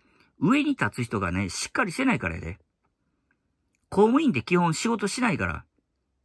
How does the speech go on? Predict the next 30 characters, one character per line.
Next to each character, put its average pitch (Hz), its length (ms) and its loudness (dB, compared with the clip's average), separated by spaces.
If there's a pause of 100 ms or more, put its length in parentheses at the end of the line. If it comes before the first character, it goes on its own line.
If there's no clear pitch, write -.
(480)
あ 107 160 2
の、 95 160 -2
僕 147 220 0
は 170 80 6
決 196 120 -6
め 233 100 0
つ - 60 -14
け 208 100 -2
さ 196 140 0
れ 170 60 -6
て 170 80 -2
あ 165 60 2
る 135 100 0
わ。 85 200 -6 (920)
公 170 160 2
務 208 160 6
員 269 80 4
っ - 20 0
て 196 120 -4
仕 - 100 -6
事 190 160 0
し 196 140 -4
な 233 100 0
い 160 80 0
ね 90 80 -2
ん。 101 180 -10 (1600)
公 131 120 6
務 135 180 10
員 113 160 8
は。 82 180 0